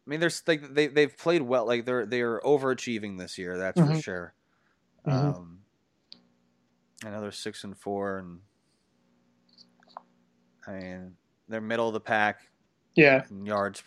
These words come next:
Speaker 1: allowed. Um, total yards, la-, uh, y-, large, yeah, I can't even get the words
Speaker 2: <laughs>
Speaker 1: out. Yards allowed,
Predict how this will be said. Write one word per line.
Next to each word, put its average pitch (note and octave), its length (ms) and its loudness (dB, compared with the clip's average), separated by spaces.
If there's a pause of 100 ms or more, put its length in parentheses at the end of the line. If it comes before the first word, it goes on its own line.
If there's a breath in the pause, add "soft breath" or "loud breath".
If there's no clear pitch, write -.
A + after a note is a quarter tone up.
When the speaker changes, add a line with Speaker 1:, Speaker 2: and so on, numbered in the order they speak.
(140)
Speaker 1:
allowed. G2 600 0 (1080)
Um, F#2 560 -6
total G2+ 320 -4
yards, F#2+ 220 -8
la-, F#2+ 160 -6
uh, - 40 -8 (100)
y-, G2 140 -8 (260)
large, F#2 300 -6 (200)
yeah, G#2+ 240 0 (100)
I - 40 -14
can't A2 220 -6
even G2 140 -6
get G2 120 -2
the F#2+ 140 4
words G2+ 220 4
Speaker 2:
<laughs> - 0 -
Speaker 1:
out. F2+ 220 0 (540 soft breath)
Yards A2+ 500 6
allowed, G2+ 640 4